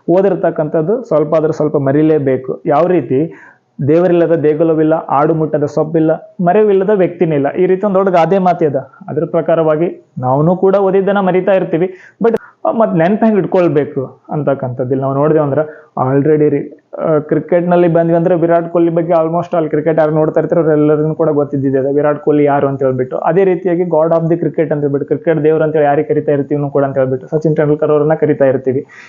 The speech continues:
ಇಲ್ಲಿ ಒ ಡಿ ಐನಲ್ಲಿ ಒನ್ ಡೇ ವರ್ಲ್ಡ್ ಕಪ್ ಆಯ್ತು. ಆ ವರ್ಲ್ಡ್ ಕಪ್ನಲ್ಲಿ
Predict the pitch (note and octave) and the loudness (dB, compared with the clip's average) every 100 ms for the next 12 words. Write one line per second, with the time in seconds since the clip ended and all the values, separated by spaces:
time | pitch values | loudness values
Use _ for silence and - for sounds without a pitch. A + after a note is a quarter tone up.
0 | _ E3 C#3+ C#3+ F3+ - - - D3 D#3 | _ 2 4 2 0 -6 -8 -2 2 4
1 | E3+ F#3 E3+ E3+ D#3+ C#3+ D3 B2 - - | 4 4 2 2 2 2 2 0 -8 -20
2 | _ _ _ - D3+ D#3 F3 F3+ F3+ E3+ | _ _ _ -8 -4 -2 0 2 2 2
3 | F3 F3 E3+ D#3+ B2+ B2+ - D#3 D3+ E3 | 2 0 0 0 -2 -4 -2 0 2 0
4 | F3+ G3 G3 E3+ C3+ C#3+ E3+ - | 0 -2 0 0 2 0 -2 -8